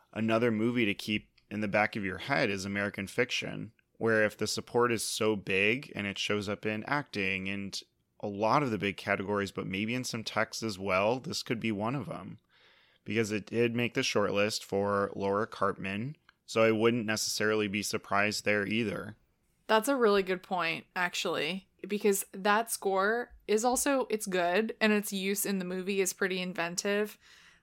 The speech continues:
Speaker 2: Like, thinking about how the different themes are used near the ending, where the different endings are constructed.
Speaker 1: Mm-hmm.
Speaker 2: So I could see that. I love the Saltburn score. I listen to it regularly,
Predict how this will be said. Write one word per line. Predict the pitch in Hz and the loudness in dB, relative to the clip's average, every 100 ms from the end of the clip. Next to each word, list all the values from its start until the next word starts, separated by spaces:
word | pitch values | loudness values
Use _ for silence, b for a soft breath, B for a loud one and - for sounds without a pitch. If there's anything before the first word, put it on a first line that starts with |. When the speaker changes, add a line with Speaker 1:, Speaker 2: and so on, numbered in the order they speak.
| - | -6
Speaker 2:
Like, | 196 | -4
thinking | 196 185 196 | -4 0 2
about | 190 180 | 4 4
how | 185 | 2
the | 175 185 | 2 0
different | 180 180 180 | 0 0 -4
themes | - 196 185 180 175 | -4 -4 -2 -4 -4
are | 185 | -4
used | 175 175 170 165 175 - - | -4 -4 -4 -4 -4 -6 -8
near | 185 156 | -8 -6
the | 147 - | -8 -2
ending, | 247 262 247 240 233 226 226 220 | 0 0 0 0 0 -2 -4 -6
where | 202 196 175 175 175 180 | -2 0 2 2 0 -2
the | |
different | 190 185 - | -2 -2 -4
endings | 175 175 180 190 | -4 -4 -4 -2
are | 196 | -4
constructed. | 190 202 - 208 214 214 214 214 | -4 -6 -2 -2 0 0 0 0
Speaker 1:
Mm-hmm. | B B B B B | B B B B B
Speaker 2:
So | - 196 185 - | 4 4 4 0
I | - | -4
could | 180 190 | -4 -4
see | 180 | -4
that. | 175 220 226 220 - | 2 6 8 6 4
I | 190 | 0
love | 190 185 190 | 6 6 6
the | 226 | 4
Saltburn | 233 185 170 185 190 190 | 2 4 4 2 2 0
score. | - 202 202 202 208 214 | 0 2 4 4 2 -4
I | - | -4
listen | 196 190 202 196 | -2 -2 -2 0
to | 202 | 2
it | 196 208 208 - _ _ _ - | 4 4 2 -2 _ _ _ -6
regularly, | 190 190 214 220 233 262 294 | -4 0 2 2 2 0 -2